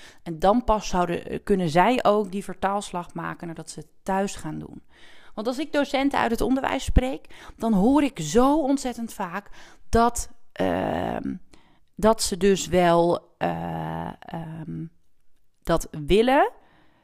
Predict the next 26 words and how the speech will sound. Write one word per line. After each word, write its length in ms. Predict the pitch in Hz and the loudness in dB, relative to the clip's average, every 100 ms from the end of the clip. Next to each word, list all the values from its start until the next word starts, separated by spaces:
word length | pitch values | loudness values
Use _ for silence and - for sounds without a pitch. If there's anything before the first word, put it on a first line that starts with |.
| _ _ _ - _ _ _ _ | _ _ _ -20 _ _ _ _
eh, 320 | 95 95 - | -8 -6 -6
dat 200 | - 160 | -6 -4
ze 80 | 170 | -4
dat 160 | 160 | -2
merken 520 | 180 180 247 311 311 370 | 0 4 4 4 2 2
en 80 | 269 | 0
dat 140 | 180 | -4
ze 80 | - | -2
in 80 | 175 | -2
de 80 | 165 | 2
les 300 | 185 262 - | 4 4 2
goed 180 | - | -4
meedoen, 520 | - 180 285 302 349 359 | 0 2 4 6 4 4
maar 120 | 208 | -2
die 120 | 202 | -2
vertaalslag 640 | 180 180 214 247 - 185 175 | -4 4 8 8 6 -4 -4
naar 180 | 170 | -6
thuis, 400 | - 240 349 415 - - - | 2 6 6 4 -2 -16 -8
dat 200 | - 285 | 2 4
gebeurt 320 | 302 240 262 | 4 2 2
niet 300 | 196 202 262 | 2 2 2
of 180 | - 185 | -2 -4
nauwelijks. 680 | 175 180 196 156 - - - - - - - | -4 -2 -2 -4 -12 -16 -20 -18 -16 -16 -4
Maar 120 | 185 | -2
dat 120 | 214 | 0
is 160 | 233 | 0